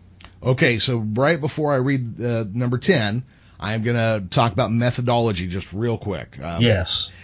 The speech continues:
Speaker 1: every time we do a top ten list, Bobby and I establish rules by which we are doing them. So whether it's, you know, the title belts that we will count as world titles,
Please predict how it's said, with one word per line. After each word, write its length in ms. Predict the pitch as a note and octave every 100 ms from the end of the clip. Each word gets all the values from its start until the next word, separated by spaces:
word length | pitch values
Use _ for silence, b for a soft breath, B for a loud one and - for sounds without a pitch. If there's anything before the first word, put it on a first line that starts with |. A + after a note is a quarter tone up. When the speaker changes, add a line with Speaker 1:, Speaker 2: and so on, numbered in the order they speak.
| B
Speaker 1:
every 220 | C#3 F#3
time 180 | G#3 F3+
we 80 | D#3
do 160 | D#3+
a 60 | D3+
top 260 | D#3+ B2+ -
ten 260 | C3+ B2
list, 280 | A2 G#2 -
Bobby 400 | G2+ G2 A#2 A#2+
and 80 | A#2+
I 160 | A2+ G#2+
establish 560 | F#2+ A2 G#2 G#2 G2
rules 460 | G2+ A#2 C3 A#2+ G#2
by 140 | G#2+
which 280 | G2+ G#2 -
we 120 | G#2
are 120 | G2+ G2
doing 420 | F#2 G#2 F2+ C2+
them. 240 | G1+ G1+ - b b b -
So 220 | A#2+ G#2+
whether 580 | G#2 A2+ A#2 A#2 A#2 A2
it's, 340 | G#2 - -
you 100 | B2
know, 60 | A2
the 80 |
title 300 | G#2 B2+ A#2
belts 280 | G#2 A2+ G#2+
that 100 | G2+
we 100 | G#2+
will 140 | G#2 G2+
count 340 | - A2 G#2
as 240 | E2 G2
world 240 | F#2 G#2+ G2+
titles, 540 | C3+ B2+ B2 A#2 G#2